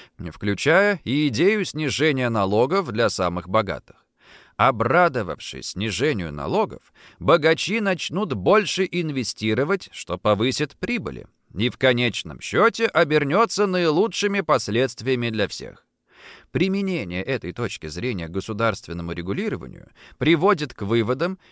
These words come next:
диаметрально противоположным тем, что вдохновляли Ральфа Нейдера и других борцов за права потребителей. Согласно сторонникам свободного рынка,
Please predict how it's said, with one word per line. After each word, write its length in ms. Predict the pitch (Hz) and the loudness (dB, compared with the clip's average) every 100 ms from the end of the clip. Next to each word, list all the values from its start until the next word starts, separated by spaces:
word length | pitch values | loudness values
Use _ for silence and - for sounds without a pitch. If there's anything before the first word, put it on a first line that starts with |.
| - | -10
диаметрально 840 | 95 185 185 180 120 131 143 165 | 2 4 4 0 4 4 4 0
противоположным 1000 | 170 170 - 135 120 107 104 95 85 80 | -4 -4 -2 -2 2 2 2 0 -2 -10
тем, 280 | - 139 175 | -2 -2 0
что 220 | 135 165 | -2 0
вдохновляли 760 | 143 131 131 120 131 117 165 160 | 0 0 0 -2 -2 2 2 4
Ральфа 460 | 139 143 120 - 98 | 4 4 2 -2 -4
Нейдера 480 | 123 190 165 175 | -2 -2 0 0
и 200 | 165 180 | 0 -4
других 480 | 156 160 156 127 156 | -4 -4 -2 -2 -4
борцов 480 | 104 117 - 123 139 | 2 0 2 -2 -2
за 140 | 113 | -4
права 300 | 113 110 90 | -2 0 0
потребителей. 800 | 87 90 104 104 87 - - _ _ _ _ | -2 -6 -8 -8 -8 -12 -18 _ _ _ _
Согласно 680 | - 135 127 196 214 190 185 | 0 2 4 2 2 -4 -4
сторонникам 720 | - 196 196 127 95 101 95 | 0 2 2 0 -4 -6 -6
свободного 760 | - 107 131 143 98 92 87 | -2 -2 0 -2 0 -2 -2
рынка, 400 | 190 185 - 57 | -2 -6 -12 -18